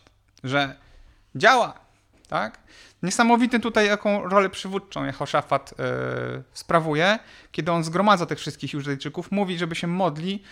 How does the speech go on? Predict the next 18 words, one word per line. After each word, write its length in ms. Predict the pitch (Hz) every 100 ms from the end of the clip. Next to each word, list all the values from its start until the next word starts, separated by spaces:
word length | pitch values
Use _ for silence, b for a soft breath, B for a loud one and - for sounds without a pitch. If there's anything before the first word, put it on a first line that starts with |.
| B -
i 80 | 190
publicznie 520 | 185 185 220 - 196
przed 220 | - 185
wszystkimi, 600 | - 160 - 196 190 180
przed 260 | - 160 156
dziećmi 600 | 185 175 - 170 165 - b b b b _ _ _ _ _ - - - 175
zanosi 420 | 180 180 170 160
modlitwy 580 | 156 147 147 - 135 135 - -
do 200 | 139 143
Boga. 280 | 139 120 - B B -
Myślę, 220 | 202 190
że 100 | 180
to 140 | 175
jest 240 | 160 - _ -
coś 220 | 220 214
tutaj 340 | 202 190 175 151 - _ -
wspaniałego, 720 | - - 180 226 247 165 180 262
bo 460 | 220 185 202 196